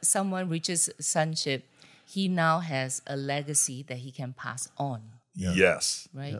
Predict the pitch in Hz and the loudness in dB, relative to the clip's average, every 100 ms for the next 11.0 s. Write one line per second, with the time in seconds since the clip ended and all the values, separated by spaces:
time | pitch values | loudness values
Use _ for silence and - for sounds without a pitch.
0 | - 98 87 - - 120 110 117 - 208 | 6 6 8 4 2 4 6 4 6 6
1 | 78 - - _ - 160 - - - - | 6 2 -4 _ -10 -10 -10 -12 -8 -2
2 | - 131 131 110 - 95 92 82 82 _ | 6 8 8 6 2 0 0 -2 -8 _
3 | _ _ _ - 117 110 - 147 - 98 | _ _ _ 6 8 10 8 6 6 2
4 | - 104 98 101 120 107 - 90 82 90 | 2 0 2 4 4 2 -2 -2 0 -2
5 | - 90 92 85 85 95 87 82 90 98 | -2 -2 -2 0 0 2 2 0 2 4
6 | 110 117 107 - - - 87 80 76 - | 6 6 4 2 -2 -2 0 2 0 -2
7 | 92 87 - 117 101 95 87 82 78 - | 0 4 4 4 2 0 -2 -2 -4 0
8 | 104 113 - 107 110 110 123 131 - - | 2 2 0 -8 -2 0 2 0 -4 -18
9 | - _ - 95 - 95 - 123 123 - | -20 _ 4 4 4 0 4 6 6 2
10 | 101 90 90 - 90 - 107 92 92 85 | 0 0 -2 0 2 2 2 0 -4 -6